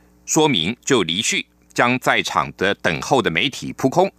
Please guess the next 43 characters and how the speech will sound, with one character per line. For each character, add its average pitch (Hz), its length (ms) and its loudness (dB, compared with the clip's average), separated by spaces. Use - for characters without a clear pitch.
郭 175 140 2
台 165 160 2
铭 143 240 -2
阵 180 180 0
营 113 120 -2
的 120 100 0
发 131 160 0
言 123 160 0
人 92 340 0
刘 110 160 2
宥 175 120 2
彤 85 300 -2
在 123 100 0
机 131 160 -2
场 82 160 -2
受 110 200 0
访 85 200 0
表 71 200 -2
示， 107 280 -2
郭 151 100 2
台 127 160 2
铭 117 240 -2
还 - 160 -4
没 156 100 0
有 185 40 0
准 82 180 -2
备 127 140 -2
好 82 180 0
要 87 140 0
对 104 160 0
外 87 160 0
说 101 180 0
明 87 160 0
内 135 180 2
容， 76 300 -2
所 95 200 0
以 69 100 -2
先 120 240 0
行 90 260 -4
离 67 160 -8
开， 147 240 -2
之 - 160 0
后 196 240 2